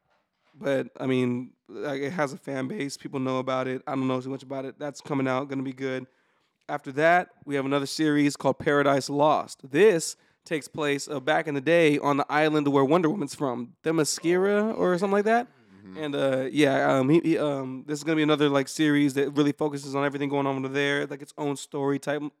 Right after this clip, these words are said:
Speaker 1: storyline type thing. And it'll be really interesting because the Amazonians, the Amazons, those women, they're some motherfucking G's.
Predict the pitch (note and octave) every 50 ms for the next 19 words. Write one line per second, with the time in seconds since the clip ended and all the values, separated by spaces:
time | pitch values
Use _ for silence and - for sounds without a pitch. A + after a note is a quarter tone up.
0 | D3 C3 - - - D3+ D3+ D3+ D3+ D3+ D3 D3 D3 - D3+ D3+ D3 - - D#3
1 | D3+ D3+ D3 D3 _ _ _ _ _ _ _ _ - - D#3 E3 E3 E3 E3+ F3
2 | F3 E3+ D#3 D#3+ E3 D3+ D#3 C#3 D#3 D3 C#3 C#3+ D3+ D3+ C3+ C#3 D3+ - D3+ D#3+
3 | E3 D#3+ C#3+ E3 E3+ F3 F3+ F3+ F#3 F3 C#3+ C#3 D3 D#3 E3+ F3 E3 F3 F3 F3+
4 | F#3 F#3+ F#3+ D#3+ D3+ D#3 E3+ E3 F3+ F3+ F#3 G3 F#3 D#3 D#3 G3 - C#4 A#3+ G3+
5 | F3 - E3+ D3+ C#3+ C3+ D#3 D#3+ C#3+ - - - -